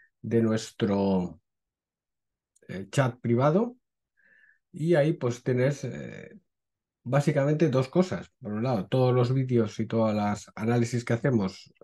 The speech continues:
son, el primer sitio donde lo ponemos es en nuestro chat de friend punto tech, y aquellos que tengan dos keys nuestras, pues tienen gratis todos nuestros cursos.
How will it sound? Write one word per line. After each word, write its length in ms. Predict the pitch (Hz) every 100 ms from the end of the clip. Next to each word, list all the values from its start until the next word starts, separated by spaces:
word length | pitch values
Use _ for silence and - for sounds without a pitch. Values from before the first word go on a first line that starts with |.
| -
son, 460 | - 123 113 95 _ -
el 120 | - 113
primer 280 | 117 131
sitio 300 | 123 135 127
donde 220 | 120 117 117
lo 100 | 113
ponemos 400 | 117 131 117 113
es 180 | 104
en 140 | 107 107
nuestro 380 | 107 - - 95
chat 280 | - 147 92
de 260 | 87 90
friend 340 | - 110 113 -
punto 320 | 120 120 120
tech, 300 | 180 180 - - - - - _ _
y 80 | -
aquellos 300 | 101 120 123
que 80 | 117
tengan 320 | 104 113 113
dos 200 | 117 127
keys 300 | - 131 127
nuestras, 440 | 139 160 160 170 180
pues 180 | 120 117
tienen 460 | 120 120 127 - -
gratis 520 | 123 117 117 131 -
todos 240 | 117 101
nuestros 320 | 92 - 80
cursos. 320 | - _ -